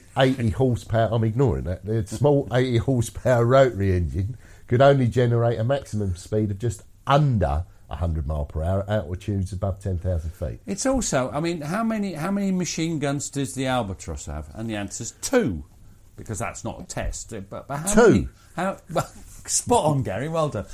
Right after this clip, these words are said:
Speaker 2: Uh, how many does, uh, how many Vickers d-, does the, uh, Sopwith
Speaker 1: <coughs> Well, it has a, a single Vickers gun, uh, which also left them out, left them outgunned by the Albatross. It, it,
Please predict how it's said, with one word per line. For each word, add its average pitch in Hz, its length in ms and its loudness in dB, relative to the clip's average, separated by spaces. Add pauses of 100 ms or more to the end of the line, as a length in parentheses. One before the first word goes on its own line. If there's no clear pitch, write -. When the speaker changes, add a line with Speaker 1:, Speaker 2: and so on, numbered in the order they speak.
(160)
Speaker 2:
Uh, 175 200 4
how 202 220 -2
many 240 280 0
does, - 360 -4
uh, 208 200 0
how 185 140 -4
many 220 240 -2
Vickers 151 480 -2
d-, - 160 -10 (220)
does 139 220 -8
the, 147 300 -2
uh, 147 180 -2
Sopwith - 880 -4 (100)
Speaker 1:
<coughs> - 120 -10
Well, 139 120 8
it 120 60 6
has 143 200 6
a, 127 180 8
a 110 60 2
single 120 300 4
Vickers 92 380 0
gun, 95 300 4 (440)
uh, 101 320 6 (160)
which 117 300 2
also 110 280 4
left 95 280 0
them 87 100 0
out, 85 240 -2
left 104 280 2
them 90 100 0
outgunned 85 420 -2
by 78 160 -2
the 85 100 -2
Albatross. 65 520 -4 (320)
It, 95 200 -2
it, 113 200 -2